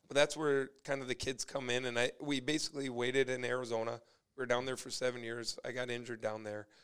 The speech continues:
but after seven years, it was a three, probably three-year process to get Casey and Kaya home, and then we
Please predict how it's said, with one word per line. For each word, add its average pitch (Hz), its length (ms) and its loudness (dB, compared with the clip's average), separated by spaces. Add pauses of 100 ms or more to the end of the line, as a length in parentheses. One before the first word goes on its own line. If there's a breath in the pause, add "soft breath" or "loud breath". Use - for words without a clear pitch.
(280 soft breath)
but 120 100 4
after 120 240 6
seven 131 340 0
years, 127 540 -2 (160)
it 131 80 -2
was 117 120 -4
a 110 60 -6
three, 135 480 -2 (220)
probably 135 220 2
three-year 143 440 -2
process 131 500 0
to 139 80 -8
get 120 180 -2
Casey 123 360 -4
and 123 120 -10
Kaya 127 280 2
home, 135 280 -4 (580)
and 120 140 -4
then 117 140 2
we 120 240 0